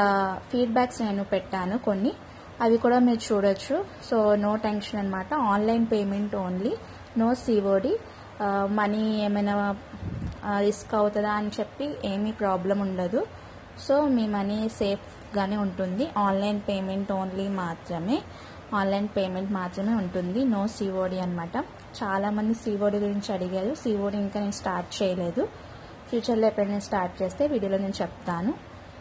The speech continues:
But ఈ కలెక్షన్స్లో మీకు ఏదైనా నచ్చినట్లయితే, స్క్రీన్ షాట్ తీసి నాకు పిన్ చేస్తే, నేను కాస్ట్ and, ఆ, డీటెయిల్స్ చెప్తాను. నా దగ్గర కస్టమర్స్ తీసుకున్న ఫీడ్‌బ్యాక్స్ కూడా మీరు చూడొచ్చు.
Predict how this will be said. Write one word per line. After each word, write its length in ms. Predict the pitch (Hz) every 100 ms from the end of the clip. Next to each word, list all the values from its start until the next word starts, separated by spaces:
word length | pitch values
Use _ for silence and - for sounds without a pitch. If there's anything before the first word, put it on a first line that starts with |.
| - 247
But 180 | 254
ఈ 80 | 254
కలెక్షన్స్లో 640 | 226 233 220 - 226 226 233
మీకు 200 | 214 202
ఏదైనా 220 | 202 196
నచ్చినట్లయితే, 600 | 180 208 190 185 180 277
స్క్రీన్ 320 | 320 - 214
షాట్ 240 | 202 196 190
తీసి 380 | - 202 208
నాకు 680 | 359 302 226 - 208 196 185 - - - - -
పిన్ 200 | 233 220 233
చేస్తే, 280 | 202 - 359
నేను 360 | 415 269 226 208
కాస్ట్ 360 | 208 196 196 -
and, 300 | 208 202 196
ఆ, 280 | 185 180 175 -
డీటెయిల్స్ 440 | 196 202 208 -
చెప్తాను. 500 | 190 - - 180 214 392 - - - -
నా 80 | 240
దగ్గర 420 | 220 196 208 214
కస్టమర్స్ 580 | 214 214 208 214 208 220
తీసుకున్న 340 | 214 202 - 208
ఫీడ్‌బ్యాక్స్ 560 | 214 202 196 208 -
కూడా 140 | - 214
మీరు 280 | 208 202
చూడొచ్చు. 420 | 185 180 180 269